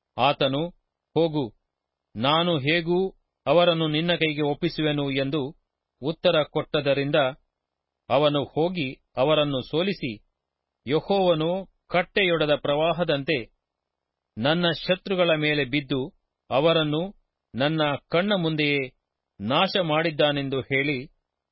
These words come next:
ಆ ಯುದ್ಧ ಸ್ಥಳಕ್ಕೆ ಬಾಳ್ ಪೆರಾಚೀಮ್ ಎಂದು ಹೆಸರಿಟ್ಟನು. ಫಿಲಿಸ್ಟಿಯರು ಅಲ್ಲಿ ಬಿಟ್ಟು ಹೋಗಿದ್ದ ವಿಗ್ರಹಗಳನ್ನು ದಾವೀದನೂ ಅವನ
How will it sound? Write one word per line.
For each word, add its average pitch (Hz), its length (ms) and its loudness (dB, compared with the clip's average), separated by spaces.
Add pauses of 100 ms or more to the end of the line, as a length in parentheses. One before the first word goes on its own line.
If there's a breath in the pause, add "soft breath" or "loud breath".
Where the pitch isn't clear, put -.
(280)
ಆ 143 260 4
ಯುದ್ಧ 156 300 -2
ಸ್ಥಳಕ್ಕೆ 143 720 -2 (1000)
ಬಾಳ್ 190 280 4
ಪೆರಾಚೀಮ್ 170 600 0
ಎಂದು 139 340 -4 (360)
ಹೆಸರಿಟ್ಟನು. 147 640 -2 (1120)
ಫಿಲಿಸ್ಟಿಯರು 151 680 -2 (500)
ಅಲ್ಲಿ 135 480 0
ಬಿಟ್ಟು 156 360 -2
ಹೋಗಿದ್ದ 139 440 -2 (420)
ವಿಗ್ರಹಗಳನ್ನು 143 920 0
ದಾವೀದನೂ 156 640 0 (600)
ಅವನ 147 300 2